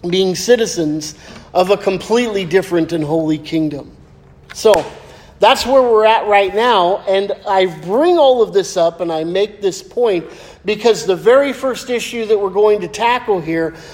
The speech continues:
is one that is extremely touchy, especially right now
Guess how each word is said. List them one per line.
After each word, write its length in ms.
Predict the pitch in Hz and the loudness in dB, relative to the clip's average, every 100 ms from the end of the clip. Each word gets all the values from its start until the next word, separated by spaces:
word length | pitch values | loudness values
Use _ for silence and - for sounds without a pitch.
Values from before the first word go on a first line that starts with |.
| - | -4
is 200 | 185 180 | -2 -2
one 280 | 185 226 226 | 2 4 4
that 120 | 202 | 4
is 220 | 190 - | 2 -2
extremely 960 | 170 - - - 233 277 285 240 202 180 | -10 -10 -12 -6 0 4 4 4 0 -2
touchy, 580 | - 226 233 - 180 170 | -4 0 0 -2 -4 -4
especially 760 | - - 208 208 196 180 175 | -6 2 2 2 -4 -2 -4
right 500 | 151 165 185 208 190 | -4 0 4 4 2
now 540 | 170 170 190 147 143 | 0 2 2 0 -4